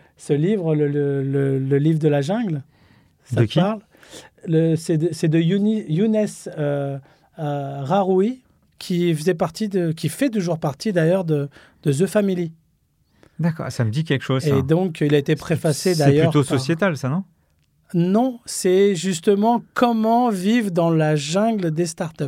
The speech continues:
Speaker 2: D'accord, ok, bah non.
Speaker 1: Parce que, si tu veux, Scaleway, c'est pas une startup, mais on est en mode startup. Pourquoi ? Parce qu'on grossit très vite,
Speaker 2: Ouais.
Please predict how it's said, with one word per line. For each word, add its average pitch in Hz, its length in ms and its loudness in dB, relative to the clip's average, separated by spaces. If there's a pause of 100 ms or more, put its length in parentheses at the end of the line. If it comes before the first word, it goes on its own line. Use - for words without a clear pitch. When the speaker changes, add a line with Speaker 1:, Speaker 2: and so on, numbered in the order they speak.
(100)
Speaker 2:
D'accord, 131 420 -4
ok, 104 100 -10
bah 107 60 -6 (180)
non. 185 120 -10
Speaker 1:
Parce 165 160 0
que, 202 220 2 (280)
si - 180 -4
tu 226 120 -2
veux, 226 120 4
Scaleway, 196 600 2
c'est - 360 -6
pas 233 320 0
une 214 120 -2
startup, 202 600 -4 (500)
mais 220 320 4
on 214 220 2
est 202 80 4
en 196 180 2
mode 196 240 2
startup. 160 440 -2 (540)
Pourquoi ? 226 500 2 (380)
Parce - 160 -10
qu'on 151 160 -2
grossit 151 500 -2
très 202 220 2
vite, 190 180 0
Speaker 2:
Ouais. 131 300 -2